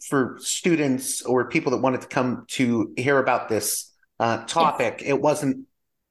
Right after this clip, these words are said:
Speaker 1: you know, really part of the class, really.
Speaker 2: No, no, it had nothing to do with the class. It, it was a, a extra, we, we give our students sort of extra spaces to learn about things that might not be covered in their curriculum. You can't really cover everything.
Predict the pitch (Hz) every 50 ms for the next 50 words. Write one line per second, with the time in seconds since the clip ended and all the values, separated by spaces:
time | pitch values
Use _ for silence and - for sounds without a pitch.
0 | _ _ - 123 110 101 78 - - 135 151 151 143 131 135 - - 120 117 117
1 | - - - - 127 127 135 127 113 - - - - - 62 67 78 85 - -
2 | - - _ _ - 285 539 554 - - - - - 233 294 330 285 277 339 294
3 | 339 427 - 466 403 - - 403 539 523 - 226 - - 180 175 180 - - -
4 | - - - 226 - - - - 240 240 240 240 247 233 233 247 233 220 220 220
5 | - - - - _ _ _ _ - 220 214 214 214 214 208 202 202 - - -
6 | 311 311 - - - 381 311 - 254 285 294 277 277 226 254 277 262 285 359 392
7 | 427 403 - - - 302 285 277 277 277 262 240 - - 240 226 220 220 - -
8 | - 247 247 - - - - - 269 247 233 220 220 220 220 - - - - _
9 | _ - - - - - - 247 233 240 - 240 226 233 - - 220 202 202 214
10 | 220 226 233 233 247 240 240 208 190 202 196 190 185 - - - 302 294 302 302
11 | 285 262 269 262 214 240 262 - - 254 247 - 233 220 220 214 208 202 196 185
12 | 185 190 - - 196 196 - 190 190 - - 226 240 240 - - 359 349 - -
13 | 311 285 262 277 269 - 233 196 185 - - 196 185 180 208 185 - - 214 -
14 | - 175 -